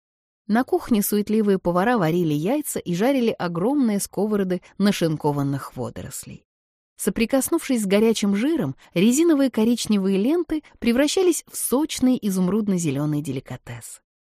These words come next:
Харк присоединился к другим слугам в желтых одеяниях, относившим блюда с горячей едой в большой обеденный зал с высоким куполом.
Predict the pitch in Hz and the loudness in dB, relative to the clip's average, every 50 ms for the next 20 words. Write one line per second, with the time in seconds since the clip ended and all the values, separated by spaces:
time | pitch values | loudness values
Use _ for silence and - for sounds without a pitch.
0 | _ _ _ _ _ _ _ _ - - 202 190 185 180 - - 180 160 160 - | _ _ _ _ _ _ _ _ -6 0 2 2 2 0 -2 -4 -6 -4 -2 -2
1 | 170 160 160 160 170 196 196 175 - 165 170 170 175 185 170 170 165 156 147 - | -2 -2 -2 -2 -2 -2 -2 -2 -4 -4 -4 -2 -2 -2 -2 -2 -2 -2 -2 -2
2 | - 240 254 226 190 160 147 151 156 143 143 - 139 - 147 143 151 139 139 135 | -2 -2 -2 0 0 -2 -2 -2 -4 -4 -4 -8 -8 -8 -8 -6 -4 -4 -4 -6
3 | 127 127 127 127 - - _ - - - 165 - 202 208 - - 294 - - 240 | -6 -8 -10 -12 -14 -18 _ -20 -10 -10 -4 -2 0 0 0 -2 -4 -2 0 2
4 | 214 190 175 196 214 240 233 196 190 185 170 175 160 160 151 143 - - 127 127 | 2 2 2 0 0 0 0 0 -2 0 0 0 2 2 0 -2 -2 -6 -6 -6
5 | 139 - 151 226 277 302 - _ _ _ 175 160 165 170 170 185 - - 285 311 | -6 -4 -2 -2 -2 -2 -4 _ _ _ -6 0 2 2 2 2 0 0 -2 -2
6 | 285 - 208 202 185 170 175 165 147 131 131 127 127 123 120 131 151 208 269 294 | -2 -2 -2 -2 2 4 4 4 4 2 0 -2 -2 -4 -4 -4 -4 -4 -4 -6
7 | - _ _ _ _ - - 165 151 - - 170 185 - - 175 175 - - - | -8 _ _ _ _ -14 -10 -8 -6 -4 -4 -6 -6 -6 -8 -10 -10 -12 -12 -12
8 | 135 - - - 143 143 143 143 | -12 -12 -12 -14 -14 -14 -16 -18